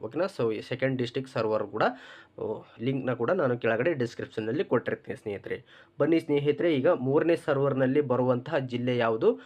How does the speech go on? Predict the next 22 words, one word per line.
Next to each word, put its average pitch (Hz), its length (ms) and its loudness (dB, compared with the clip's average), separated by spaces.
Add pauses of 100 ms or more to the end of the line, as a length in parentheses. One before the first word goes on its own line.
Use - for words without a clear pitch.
(220)
ಹಾಗೆ 131 300 0
ಯಾವ 117 260 4
ಸಮಯಕ್ಕೆ 117 500 -2
ಇರುತ್ತೆ 107 280 -2
ಅಂತ 98 120 -4 (200)
ತಿಳಿಸ್ಕೊಡ್ತೀನಿ. 107 640 -4 (320)
ಓಕೆ, 131 180 0
ಮೂರನೇ 160 420 4
ಸರ್ವರ್‌ನಲ್ಲಿ 147 580 2
ಬರುವಂತಹ 131 540 2
ಜಿಲ್ಲೆ 123 380 0
ಯಾವುದು 117 340 2
ಅಂತ 110 280 -4
ಹೇಳಿದಾದ್ರೆ, 107 420 0 (720)
ಬಳ್ಳಾರಿ, 143 500 0 (400)
ಬೀದರ್, 135 440 2 (360)
ಚಿಕ್ಕಬಳ್ಳಾಪುರ, 135 720 2 (460)
ಚಿತ್ರದುರ್ಗ, 131 580 2 (540)
ದಾವಣಗೆರೆ, 131 760 2 (240)
ಕಲಬುರ್ಗಿ, 131 760 -2 (120)
ಕೋಲಾರ, 131 420 2 (480)
ಕೊಪ್ಪಳ, 139 360 0